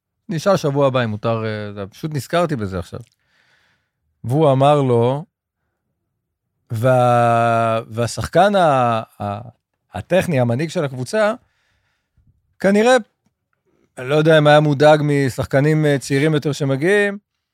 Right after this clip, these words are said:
אבל הוא אמר לי שבנגיעה הראשונה שלו בבוגרים, השחקן המפורסם יותר,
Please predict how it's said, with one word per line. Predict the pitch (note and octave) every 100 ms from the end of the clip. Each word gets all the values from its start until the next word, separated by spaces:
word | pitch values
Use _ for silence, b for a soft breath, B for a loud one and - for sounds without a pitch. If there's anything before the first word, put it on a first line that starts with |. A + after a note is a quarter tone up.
| _ - - -
אבל | A2 B2
הוא | C#3 C#3+
אמר | C3+ C#3+
לי | C#3 B2+
שבנגיעה | - A2+ A2 - - A2+ A#2 A2 B2+ D#3+
הראשונה | D#3+ B2+ B2+ C3
שלו | B2+
בבוגרים, | G#2+ G2+ G2+ A2 C3 D#3+ - _ _ _ _ _ _ _
השחקן | A2 - G#2+ - B2+ B2 A2 A#2 _ _ _ _ _ _ -
המפורסם | G#2 G#2+ G#2+ - A#2 - C#3 B2
יותר, | A2 - G#2+